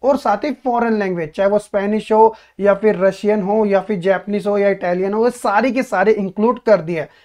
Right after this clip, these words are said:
तो इसमें से आपको एकमात्र लैंग्वेज को चूज करना पड़ेगा। अगर आप बीए प्रोग्राम करना चाहते हो, तो ज्यादातर बच्चे हिंदी और इंग्लिश में से ही सिलेक्ट करेंगे। बाकी मैं लिस्ट बी के बारे में बता रहा था,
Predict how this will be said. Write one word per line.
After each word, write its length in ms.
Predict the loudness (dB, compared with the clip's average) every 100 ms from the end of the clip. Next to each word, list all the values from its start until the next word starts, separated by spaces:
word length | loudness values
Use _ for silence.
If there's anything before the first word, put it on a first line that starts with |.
| _
तो 140 | -2 0
इसमें 340 | -4 0 0 0
से 140 | 2
आपको 460 | 2 2 -2 -4 0
एकमात्र 840 | 2 2 0 -10 -2 0 0 -2 -2
लैंग्वेज 460 | -2 -2 -4 -4
को 120 | -4
चूज 280 | -4 -4 -6
करना 300 | -6 -4 -4
पड़ेगा। 600 | -2 -2 0 0 0 -2 -4 _ _
अगर 240 | -2 2
आप 80 | 0
बीए 240 | 0 0
प्रोग्राम 440 | 2 2 0 -2 -4
करना 260 | -4 -4
चाहते 340 | -2 -2 -2 0
हो, 300 | 2 0 -2 _ -6
तो 60 |
ज्यादातर 560 | -2 2 2 0 0 0
बच्चे 280 | -2 0 0
हिंदी 280 | 0 0 2
और 140 | 0
इंग्लिश 340 | 0 -2 -2
में 100 | -4
से 140 | -2 -2
ही 120 | -2
सिलेक्ट 380 | 0 -2 -2 -6
करेंगे। 320 | -6 -2 0
बाकी 360 | 0 -2 -2 -2
मैं 120 | 0
लिस्ट 360 | 2 0 -2
बी 200 | -2 -2
के 140 | 0 0
बारे 200 | 0 0
में 140 | 0
बता 240 | -2 -2 -4
रहा 80 |
था, 240 | -2 -4